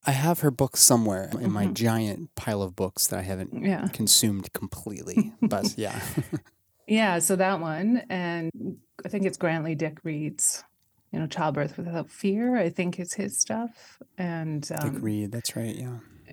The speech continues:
Speaker 2: yeah, I think it's Grantly Dick Read, and then Frederick Laboyer's Birth Without Violence. So those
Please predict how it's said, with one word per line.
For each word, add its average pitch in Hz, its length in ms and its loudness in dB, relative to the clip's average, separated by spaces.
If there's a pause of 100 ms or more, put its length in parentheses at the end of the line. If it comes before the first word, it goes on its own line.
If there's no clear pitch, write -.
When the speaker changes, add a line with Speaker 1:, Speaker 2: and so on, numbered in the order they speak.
Speaker 2:
yeah, 190 300 0
I 175 40 0
think 202 180 2
it's 202 120 -2
Grantly 165 320 -4
Dick 160 220 -6
Read, 165 220 -4
and 180 180 -2
then 170 340 -2
Frederick 170 420 -2
Laboyer's 147 760 -2 (320)
Birth 156 240 -4
Without 156 320 -8
Violence. - 640 -6 (200)
So - 180 -2
those 214 520 2